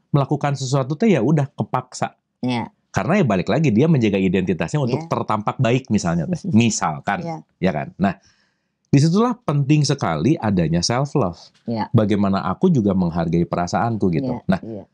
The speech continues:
Speaker 1: batasan kontrol antara aku self love dan aku selfish, antara egois dan mencintai diri,
Speaker 2: <laughs>
Speaker 1: kumaha, gimana, Teh?
Speaker 2: Iya.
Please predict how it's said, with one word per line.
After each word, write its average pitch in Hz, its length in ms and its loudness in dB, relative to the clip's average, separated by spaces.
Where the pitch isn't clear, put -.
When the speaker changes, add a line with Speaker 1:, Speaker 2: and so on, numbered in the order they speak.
Speaker 1:
batasan 127 560 0
kontrol 123 440 0
antara 110 460 -2
aku 113 360 0
self 82 380 -4
love 147 240 0
dan 104 240 -2
aku 98 300 -4
selfish, 92 640 0
antara 92 460 -2
egois 101 480 2
dan 101 180 0
mencintai 98 520 2
diri, 92 340 2
Speaker 2:
<laughs> - 160 -6
Speaker 1:
kumaha, 143 340 2
gimana, 123 460 2
Teh? 175 160 -6
Speaker 2:
Iya. 160 400 -4